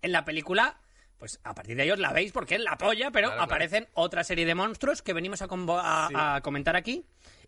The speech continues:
Speaker 1: Y venimos a comentar también aquí partes de la historia reales
Speaker 2: Sí, sí.
Speaker 1: que aparecen en esa película.
Speaker 2: Sí, yo luego meteré algún dato de la peli y tal.
Speaker 1: Dicho lo cual, Alex Gonzalo, ¿qué nos traes?
Speaker 2: Pues mira, lo primero que vamos a hacer es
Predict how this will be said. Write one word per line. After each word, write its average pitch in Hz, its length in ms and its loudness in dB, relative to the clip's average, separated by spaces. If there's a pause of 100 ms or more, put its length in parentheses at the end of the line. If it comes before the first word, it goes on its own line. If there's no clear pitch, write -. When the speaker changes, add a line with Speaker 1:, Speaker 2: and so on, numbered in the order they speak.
(100)
Speaker 1:
Y 151 80 4
venimos 139 240 0
a 151 60 -4
comentar 147 240 -2
también 156 260 -2
aquí 175 300 -6 (100)
partes 175 320 -2
de 160 80 -4
la 113 60 -6
historia 123 320 -4
reales 123 400 -2
Speaker 2:
Sí, - 320 -12
sí. 117 160 -10
Speaker 1:
que 135 80 -4
aparecen 123 340 -2
en 117 60 -6
esa 113 160 -10
película. - 320 -14
Speaker 2:
Sí, - 20 -8
yo 147 80 -6
luego 135 260 -10
meteré 123 280 -14
algún 107 240 -16
dato 110 220 -14
de 98 80 -16
la 98 100 -16
peli 95 240 -20
y - 20 -20
tal. - 160 -20 (140)
Speaker 1:
Dicho 180 240 2
lo 156 80 0
cual, 170 220 0
Alex 147 180 -2
Gonzalo, 143 300 -6
¿qué 139 100 -10
nos - 100 -16
traes? - 380 -6
Speaker 2:
Pues 165 160 -4
mira, 160 200 -2
lo 147 120 -4
primero 180 240 -2
que 196 60 -2
vamos 190 160 -2
a 190 40 -4
hacer 175 200 -4
es 170 200 -2